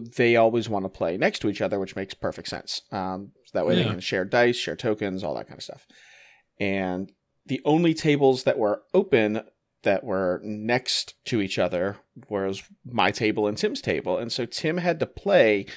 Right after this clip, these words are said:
Speaker 1: on one of the other tables, and then after getting utterly destroyed in a records short amount of time, had to sit for probably forty-five minutes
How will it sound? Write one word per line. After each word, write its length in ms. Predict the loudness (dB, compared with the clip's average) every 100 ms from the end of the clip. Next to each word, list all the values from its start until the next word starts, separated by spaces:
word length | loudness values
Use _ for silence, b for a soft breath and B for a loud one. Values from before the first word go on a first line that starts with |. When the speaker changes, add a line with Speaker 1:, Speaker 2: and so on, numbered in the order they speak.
| B B B -4
Speaker 1:
on 180 | 0
one 140 | 4 4
of 100 | 4
the 160 | 2
other 180 | 4 4
tables, 480 | 4 2 2 0 -2 -2
and 140 | -2
then 120 | -2 0
after 440 | 2 2 2 -4
getting 340 | -2 0 0 -2 -2
utterly 420 | 2 2 2 -2
destroyed 600 | -6 -6 -6 -4 -2 0 0
in 80 |
a 80 | -2
records 480 | 0 0 0 0 0 -4 -4 -4
short 340 | -4 -4 -4 -4
amount 240 | -4 -4
of 80 | -4
time, 480 | -4 -2 -2 -4 -10 b b b b b b
had 180 | 2 4
to 80 |
sit 460 | 4 4 4 2 2
for 160 | -2 -2
probably 840 | -4 -8 2 4 4 2 2 0
forty-five 640 | 2 0 2 4 4 4
minutes 480 | 2 0 -2 -4 -6